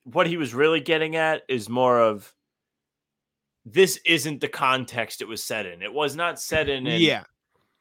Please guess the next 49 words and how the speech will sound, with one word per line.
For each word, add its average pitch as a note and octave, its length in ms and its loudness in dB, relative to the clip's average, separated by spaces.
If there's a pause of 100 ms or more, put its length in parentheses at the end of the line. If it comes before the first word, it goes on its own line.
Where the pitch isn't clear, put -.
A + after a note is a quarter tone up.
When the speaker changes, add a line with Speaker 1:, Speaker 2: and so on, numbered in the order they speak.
(340)
Speaker 1:
uh, A2+ 220 4 (100)
Speaker 2:
Malicious C3 340 4
Speaker 1:
hostile B2 300 2
Speaker 2:
way. G2+ 100 -10
Speaker 1:
type B2 380 0
way. A#2 320 2
Speaker 2:
Yes. G#2 220 -4
Speaker 1:
It A2+ 60 -6
was A2+ 200 -6
just - 280 -8
a, G#2+ 220 0 (640)
"I C#3 160 6
think C#3 220 -6
I B2+ 100 2
should - 160 -8
be A#2+ 240 -10
starting," C#3 480 0
like, A2 400 -4
in C#3 140 -6
its A#2 180 -6
facts, C#3+ 500 2
like, A2+ 280 -6 (560)
who F3 160 0
would F#3 140 4
he F3 60 0
be D3+ 380 -4
backing C#3+ 380 0
up E3+ 200 -2
in G#2+ 60 -14
that F2 180 -10
situation? F#2+ 680 -12 (1200)
Speaker 2:
<clears throat> - 220 -16
Speaker 1:
Who? D#3+ 180 0
Speaker 2:
Mikal G#2+ 140 -8
Bridges. B2+ 540 -12 (680)
Speaker 1:
Yeah, C#3 200 -2
Speaker 2:
I'm D3+ 120 0
not, F3+ 140 6
Speaker 1:
I - 40 6
think F3+ 80 -2
Speaker 2:
like, E3+ 160 4
I'm C3+ 80 2
Speaker 1:
Anthony D#3+ 120 4
Speaker 2:
not E3 180 8
Speaker 1:
Edwards A#2+ 240 -4
probably B2 240 0
the A#2 40 -10
better A2+ 200 -2
player. F#2+ 340 -6